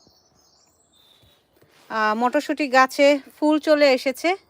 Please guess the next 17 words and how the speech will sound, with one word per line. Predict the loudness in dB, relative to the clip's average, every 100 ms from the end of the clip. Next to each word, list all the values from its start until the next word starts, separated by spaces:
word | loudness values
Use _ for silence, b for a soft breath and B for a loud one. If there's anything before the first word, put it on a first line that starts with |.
| -10
এই | -10
যে | -8
দেখুন, | -6 -6 -4 -6 -6 _ b b b
আহ, | -8 -8
কয়েকদিনের | 0 0 0 -4 -4 -2
মধ্যে | -4 -2 -2
হয়তো | 0 -2 0 0 0 0
মটরশুঁটিও | -2 -6 -4 -8 -8 -10 -2 -2
ধরে | -2 -2 -4
যাবে। | -2 -2 -2 -4 _ b b b -4
আর | -4 -2
এখানে | -4 -4 -6
তো, | -6 -4 -4 -6
আহ, | -10 -8 -8 -8 -14
যে | -20 -8 -6
আমার, | -4 -6 -6 -6 -10
আহ, | -12 -10 -10